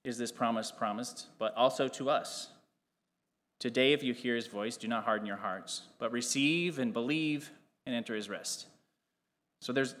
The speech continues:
today, there's an urgency here. Not tomorrow, not next week. Do it today. Now is the time to believe. Now is the time to demonstrate our faith. Now is the time to enter his rest. For whoever has entered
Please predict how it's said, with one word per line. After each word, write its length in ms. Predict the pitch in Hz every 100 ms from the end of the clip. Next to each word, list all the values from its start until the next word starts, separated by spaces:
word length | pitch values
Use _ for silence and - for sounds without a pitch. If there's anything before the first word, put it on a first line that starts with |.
| -
today, 400 | 127 127 127 107
there's 220 | 123 127
an 100 | 127
urgency 480 | 139 143 143 123 120
here. 380 | 107 107 101 98 -
Not 200 | - 135
tomorrow, 680 | 160 156 147 147 147 147 143 127
not 160 | 131
next 220 | 147 147
week. 360 | 143 135 - - - _
Do 140 | - 123
it 300 | 123 - -
today. 420 | 113 107 98 - - _ _ _ _ _ _ _ _ _ _ _ _ _ _ _ _ _ _ _ _ _ _
Now 220 | 123 131
is 100 | 131
the 80 | 123
time 220 | 120 117 110
to 60 |
believe. 300 | 104 107 104
Now 320 | 120 131 147
is 120 | 151 143
the 100 | 147
time 300 | 131 131 131
to 80 | 123
demonstrate 560 | 127 123 - 123 123
our 100 | 117
faith. 460 | - 120 113 117 -
Now 400 | 120 127 143 151
is 180 | 147 131
the 100 | 127
time 360 | 131 123 120
to 100 | 117
enter 300 | 127 120 117
his 140 | 110 104
rest. 440 | 101 98 - - - _ _ _ _ _ _ _ _ _ _ _ _ _ _ _ _ _ _ _ _ -
For 140 | 123
whoever 340 | 139 156 151
has 140 | 131 117
entered 560 | 131 123 127 123 120